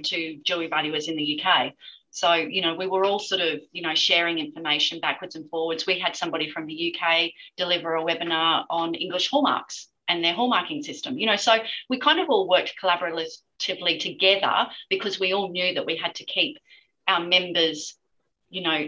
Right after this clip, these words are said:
entertained, I think, as well during, you know, the, the periods of lockdown. We were lucky here in Australia, well,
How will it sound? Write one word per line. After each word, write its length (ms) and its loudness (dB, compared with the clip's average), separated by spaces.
entertained, 720 0
I 140 -4
think, 220 -6
as 140 -10
well 220 4
during, 640 0
you 100 -8
know, 180 -2
the, 360 0
the 80 0
periods 480 2
of 220 2
lockdown. 340 0
We 120 4
were 60 6
lucky 260 2
here 140 -4
in 80 -4
Australia, 600 2
well, 300 0